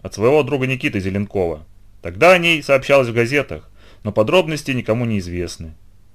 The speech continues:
Никита просил, чтобы я сохранил их в тайне. «Все равно тебе никто не поверит», резонно заметил он. Но вот прошли годы, и я все-таки решился.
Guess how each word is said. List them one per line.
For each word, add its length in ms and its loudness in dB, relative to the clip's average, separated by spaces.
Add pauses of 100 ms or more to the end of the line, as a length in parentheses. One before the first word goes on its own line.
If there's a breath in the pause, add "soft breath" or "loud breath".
(220)
Никита 320 0
просил, 560 -2
чтобы 240 -4
я 100 2
сохранил 400 -2
их 100 -4
в 60 -20
тайне. 480 0 (920)
«Все 120 0
равно 200 6
тебе 180 -2
никто 160 -4
не 100 0
поверит», 460 0 (420)
резонно 460 -2
заметил 480 -6
он. 280 -10 (680)
Но 80 0
вот 160 4
прошли 280 0
годы, 500 2
и 100 -4
я 140 2
все-таки 360 -6
решился. 640 -8